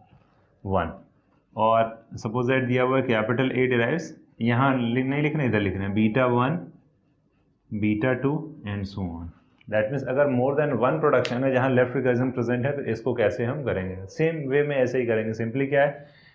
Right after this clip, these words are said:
यहाँ beta A dash था, यहाँ beta one, beta two and so on इस तरीके से किए हैं। तो कैसे कर लेंगे,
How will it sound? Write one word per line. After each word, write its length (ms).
यहाँ 240
beta 300
A 160
dash 260
था, 60
यहाँ 220
beta 280
one, 200
beta 280
two 160
and 240
so 160
on 140
इस 160
तरीके 260
से 100
किए 160
हैं। 200
तो 120
कैसे 300
कर 120
लेंगे, 300